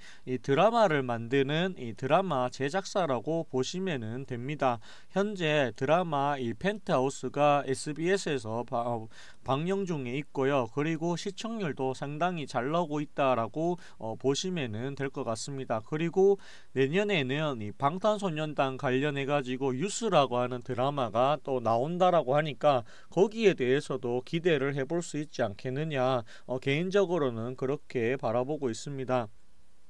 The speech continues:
그리고 이 초록뱀 같은 경우에는 이 스카 이엔엠이라고 하는 회사가 있는데요. 어, 여기, 어, 스카이 이엔엠이라고 있고 이 회사의 최대 주주가 바로 초록뱀이라고 보시면은 될 것 같습니다.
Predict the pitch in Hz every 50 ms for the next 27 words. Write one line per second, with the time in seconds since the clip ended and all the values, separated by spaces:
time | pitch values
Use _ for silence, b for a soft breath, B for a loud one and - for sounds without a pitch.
0 | - - - - - - - - - - B B B B B B - 151 156 170
1 | 185 180 151 170 175 175 165 147 131 120 110 b b b b b b - 139 139
2 | 135 131 127 123 123 123 - - - 190 208 226 226 - 233 220 196 160 147 139
3 | - 156 151 147 143 143 143 147 151 156 143 131 123 123 131 147 156 170 175 170
4 | - - 113 113 110 110 - - - 196 - - - 240 240 220 180 135 127 135
5 | 143 151 160 156 147 143 131 123 123 107 120 117 117 120 123 135 151 160 - 185
6 | 160 151 120 101 98 110 127 135 127 120 107 113 127 135 120 104 - b b b
7 | b b b - 117 117 123 143 135 135 131 135 139 139 131 110 90 92 - -
8 | - 151 - - 165 - - - 196 185 185 165 131 113 120 127 131 - - 113
9 | 117 127 143 160 170 175 165 147 135 123 120 113 113 110 104 - 113 123 131 -
10 | - - 143 147 139 113 98 - B B B B B B B 170 196 208 185 185
11 | 185 - 208 208 202 165 135 131 120 - - - 196 196 208 202 196 - 202 196
12 | - - 151 127 113 117 117 123 135 139 - - 123 127 139 139 127 123 131 135
13 | - - 180 185 208 208 - - 175 156 139 131 120 107 110 110 120 139 135 -
14 | 123 127 127 - 165 165 151 123 113 113 120 120 113 135 139 135 - 139 131 123
15 | 110 110 - - 135 135 135 127 131 127 131 143